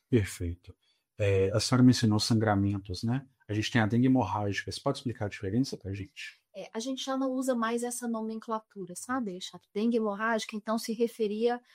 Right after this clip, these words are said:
Speaker 2: a quadros que evoluíam com hemorragias, na pele, nos olhos, vômitos, nas fezes, às vezes. É,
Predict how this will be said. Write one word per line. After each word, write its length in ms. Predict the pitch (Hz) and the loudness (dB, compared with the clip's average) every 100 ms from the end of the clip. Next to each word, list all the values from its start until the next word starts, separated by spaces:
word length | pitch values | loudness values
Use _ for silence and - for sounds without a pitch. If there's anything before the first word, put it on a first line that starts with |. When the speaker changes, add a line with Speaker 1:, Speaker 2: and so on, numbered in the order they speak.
| - _ | -20 _
Speaker 2:
a 80 | 220 | -12
quadros 540 | - 220 226 233 247 | 0 2 2 2 -2
que 120 | - | 0
evoluíam 560 | 254 240 254 247 240 240 | 0 2 2 4 2 0
com 240 | 240 262 | -2 0
hemorragias, 960 | 254 254 254 269 240 226 185 - - - _ _ | 2 4 4 2 2 0 -4 -6 -10 -12 _ _
na 160 | - 240 | -4 -2
pele, 460 | 262 262 262 233 202 | 0 0 2 2 0
nos 300 | 202 196 196 | -2 -2 0
olhos, 420 | 196 185 185 180 | 2 2 0 -4
vômitos, 680 | 165 190 196 185 185 180 - | -4 -2 -2 -4 -8 -14 -8
nas 260 | 180 - | -8 -6
fezes, 540 | - 202 208 196 175 170 | 0 4 4 2 -2 -8
às 180 | 165 - | -10 -8
vezes. 480 | 160 165 - - - - - _ _ | -8 -8 -12 -14 -16 -20 -20 _ _
É, 340 | - 175 175 | -4 -2 -2